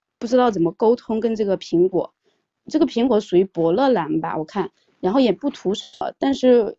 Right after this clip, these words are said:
就是他帮了我，他自己很开心。然后我每次每个月也会跟他汇报一下，就是最近的状况呀什么的，表示感恩，他就很开心，我看得出来。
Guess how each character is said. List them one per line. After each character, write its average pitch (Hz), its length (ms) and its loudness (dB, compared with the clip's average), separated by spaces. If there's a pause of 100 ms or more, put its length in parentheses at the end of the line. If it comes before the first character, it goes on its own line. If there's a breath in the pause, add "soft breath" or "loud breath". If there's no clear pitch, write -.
就 240 100 -12
是 233 140 -6
他 226 100 -6
帮 262 240 0
了 269 100 0
我， 165 100 2
他 - 160 -10
自 240 160 -8
己 208 100 4
很 156 140 0
开 190 240 -4
心。 208 340 -2 (520)
然 175 260 0
后 214 140 2
我 208 120 4
每 180 160 6
次 - 220 -4
每 180 180 4
个 185 140 4
月 214 180 4
也 175 100 2
会 190 160 -6
跟 202 160 -2
他 208 260 -4
汇 233 200 4
报 196 240 0
一 165 100 0
下， 170 320 -8
就 180 120 -18
是 - 260 -20
最 240 160 -4
近 220 160 -4
的 190 80 2
状 233 260 -2
况 190 220 0
呀 165 220 -6
什 - 180 -12
么 - 120 -8
的， - 200 -10
表 165 140 -4
示 - 160 -10
感 175 160 -6
恩， 165 200 -6 (440)
他 220 160 0
就 214 180 4
很 175 180 4
开 208 220 -2
心， 214 240 0
我 156 60 4
看 175 180 0
得 165 80 2
出 - 160 -4
来。 - 200 -6